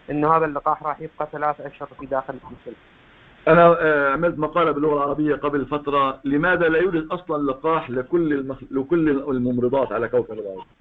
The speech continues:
Speaker 2: ليش ما فيش لقاحات لكل الميكروبات؟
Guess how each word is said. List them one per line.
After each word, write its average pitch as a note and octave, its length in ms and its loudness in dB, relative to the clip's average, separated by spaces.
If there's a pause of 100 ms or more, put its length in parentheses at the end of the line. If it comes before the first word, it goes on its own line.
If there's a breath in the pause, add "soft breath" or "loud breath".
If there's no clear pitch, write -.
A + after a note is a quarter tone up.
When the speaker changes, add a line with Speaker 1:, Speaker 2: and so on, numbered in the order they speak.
(100)
Speaker 2:
ليش E3 220 -2
ما E3 60 -2
فيش D#3 200 -14
لقاحات D3 600 0 (400)
لكل D3+ 300 0
الميكروبات؟ A#2+ 640 -4